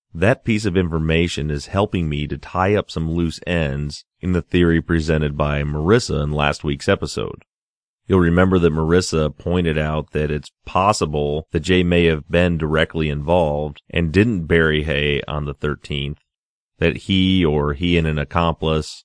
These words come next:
simply dumped Hay's body in the woods at Leakin Park, didn't bury her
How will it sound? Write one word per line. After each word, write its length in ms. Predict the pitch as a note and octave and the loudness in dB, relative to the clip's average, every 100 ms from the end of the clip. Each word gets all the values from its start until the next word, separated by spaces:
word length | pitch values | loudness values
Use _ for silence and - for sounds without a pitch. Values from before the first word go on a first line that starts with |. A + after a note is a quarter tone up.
| _ | _
simply 400 | - A2 - E2 | -4 -2 0 -2
dumped 380 | D2 F2+ G2+ E2+ | 0 0 0 -2
Hay's 220 | E2 D2+ | -2 -2
body 400 | D#2 D2+ D2+ D2+ | -2 -2 -2 -4
in 80 | D2+ | -4
the 80 | |
woods 300 | D2 D#2 D2 | -2 -2 -2
at 60 | D2 | -6
Leakin 360 | D2+ D2 D2 C#2+ | -6 -6 -6 -6
Park, 440 | C#2+ C#2+ C#2+ _ _ _ _ _ _ - | -6 -4 -8 _ _ _ _ _ _ -12
didn't 380 | D#2+ A2 C#3 D2+ | 2 2 2 -2
bury 340 | D2 C#2 C2 | -2 -4 -6
her 300 | D2 C#2 D2 | -6 -6 -6